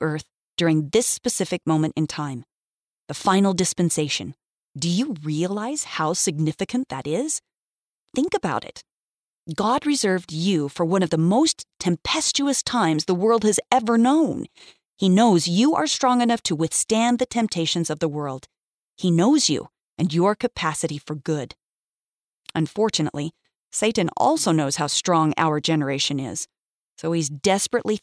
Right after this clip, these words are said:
throwing his last attacks to drag us down. See Helaman chapter five, verse twelve. But remember, no matter the challenges you might face,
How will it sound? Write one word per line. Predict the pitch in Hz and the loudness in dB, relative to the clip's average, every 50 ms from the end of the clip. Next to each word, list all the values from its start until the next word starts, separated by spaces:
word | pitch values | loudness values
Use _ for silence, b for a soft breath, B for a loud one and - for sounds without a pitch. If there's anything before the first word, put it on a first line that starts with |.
| _ | _
throwing | - 190 185 170 156 151 147 147 | -2 0 2 2 2 2 0 0
his | 156 135 | -2 -4
last | 143 147 147 147 165 170 170 170 175 - - | -4 -2 -2 0 0 0 0 0 -2 -4 -4
attacks | 156 - - 165 143 - - - - | -4 -6 -6 -6 -6 -6 -6 -8 -8
to | - 180 139 - | -6 -8 -6 -4
drag | - 180 160 156 190 175 170 170 | -4 -4 0 0 2 2 2 2
us | 170 165 - - | 0 0 -2 0
down. | - 165 160 147 117 107 - - _ _ _ _ _ _ _ _ _ _ | -2 -2 -2 -2 -4 -8 -12 -16 _ _ _ _ _ _ _ _ _ _
See | - - 156 | -10 -8 -8
Helaman | 143 - 180 190 190 156 135 78 - - _ - | -6 -2 0 0 2 0 0 -2 -6 -12 _ -8
chapter | - - 160 147 - 147 | -6 -4 -4 -4 -4 -6
five, | 143 - - 170 160 151 135 - | -8 -6 -6 -4 -4 -4 -6 -8
verse | - 139 139 - - | -10 -8 -8 -8 -8
twelve. | - - 160 151 143 - - _ _ _ _ _ _ _ _ _ _ _ _ _ _ _ _ _ _ _ - | -6 -6 -6 -6 -6 -10 -16 _ _ _ _ _ _ _ _ _ _ _ _ _ _ _ _ _ _ _ 0
But | 185 - | 0 4
remember, | 185 196 196 196 208 240 254 233 170 - - _ B B B B B B | 6 6 8 8 8 8 6 6 4 2 -4 _ B B B B B B
no | 190 190 185 175 | 6 6 8 8
matter | 175 180 175 175 180 190 - 269 269 | 8 8 8 6 6 4 4 2 2
the | - 349 | 0 0
challenges | - - - 185 175 170 160 151 - 160 151 - 156 | 0 2 2 4 4 4 2 2 0 -2 -4 -2 -2
you | 160 185 | 0 0
might | 208 208 202 202 202 - | 2 0 0 -2 -6 -8
face, | - - 170 151 127 120 - - | -6 -6 -4 -4 -4 -6 -8 -8